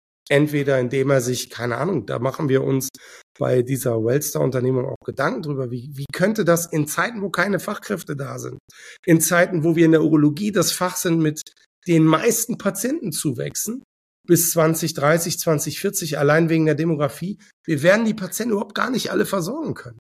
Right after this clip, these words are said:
Und die niedergelassenen Urologen haben jetzt schon das Thema, dass sie kaum noch Termine vergeben können. Also ist ja bekannt. Also wie können wir dort telemedizinische Ideen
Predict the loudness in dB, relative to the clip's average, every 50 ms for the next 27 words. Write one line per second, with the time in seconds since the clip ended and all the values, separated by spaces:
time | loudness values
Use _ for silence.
0 | _ _ -20 -20 _ _ _ 4 4 6 6 6 6 6 6 4 2 2 2 2
1 | 2 2 2 2 2 4 4 4 4 4 4 2 2 2 4 2 2 0 0 -2
2 | 0 0 0 0 2 0 -2 -4 -4 -4 -4 -2 -2 -2 -2 -4 -8 -10 -16 -20
3 | _ _ _ -2 -2 0 0 0 0 2 2 2 2 2 2 2 2 2 2 0
4 | -2 -2 -2 -4 -2 -2 -2 -4 -6 -8 -10 -12 -14 -16 -16 -12 -2 0 2 2
5 | 4 2 2 2 2 2 2 0 -2 -2 -2 -4 -6 -6 -6 -10 -12 _ _ _
6 | -20 -20 -20 -20 -20 _ _ 2 4 4 4 2 0 -2 -4 -6 -2 0 2 2
7 | 2 2 2 0 0 2 2 4 4 2 2 0 -4 -10 -2 2 2 4 4 4
8 | 4 2 2 -2 -4 -4 2 4 4 6 6 4 4 2 4 6 6 6 6 4
9 | 2 -4 _ _ _ _ _ _ _ _ _ _ _ -6 -6 -6 0 4 6 8
10 | 8 10 8 8 8 6 2 0